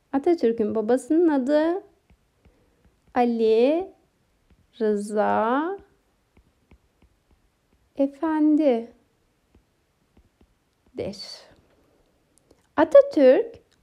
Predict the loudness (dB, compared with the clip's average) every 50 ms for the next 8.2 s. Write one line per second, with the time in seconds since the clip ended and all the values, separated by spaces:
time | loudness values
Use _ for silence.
0 | _ _ 2 4 4 6 6 6 4 2 -2 -8 -18 -16 _ -2 0 4 4 4
1 | 4 2 0 -2 -2 -2 -2 -2 -6 -14 _ _ _ _ _ _ _ _ _ 0
2 | 2 4 4 4 2 2 0 -2 0 0 2 2 2 -2 -6 -6 -4 -4 -4 -4
3 | -6 -6 -6 -4 -4 -8 -10 -4 -2 0 0 2 2 0 -2 0 0 -2 -2 -2
4 | -4 -4 -2 0 0 -2 0 -2 -2 -2 -2 -6 -14 _ _ _ _ _ _ _
5 | _ _ _ _ _ _ _ _ _ _ _ _ _ _ -8 -8 -8 -8 -6 _
6 | -4 -4 -2 -4 -4 -2 -4 -4 -4 -6 -6 -4 -2 0 2 2 4 4 4 2
7 | 0 -4 -14 -20 -20 _ -6 -4 -2 -2 -2 -2 -4 -6 -4 0 0 2 4 4
8 | 4 2 2